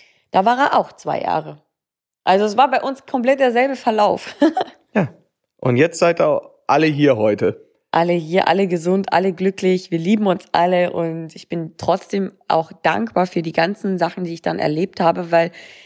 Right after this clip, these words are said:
Speaker 1: also ich, ich weiß halt einfach, wie es dann auch ist in so Momenten, wenn du nicht weißt,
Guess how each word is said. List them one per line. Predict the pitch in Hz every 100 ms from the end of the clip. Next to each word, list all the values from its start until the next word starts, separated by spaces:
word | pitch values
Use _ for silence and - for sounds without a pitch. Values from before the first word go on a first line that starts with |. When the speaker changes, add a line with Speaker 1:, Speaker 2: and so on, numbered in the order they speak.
| -
Speaker 1:
also | - 208
ich, | 262 - _ _ _ - _ _ _
ich | -
weiß | 226 240
halt | 233 -
einfach, | 208 220
wie | 202
es |
dann | 196 180 -
auch | 151 147 _
ist | 254 339 - - _ _
in | 196 202
so | 185
Momenten, | 180 160 160 165 226 247 247 220
wenn | 185
du | 170
nicht | 170 147 -
weißt, | 147 160 214 254 - -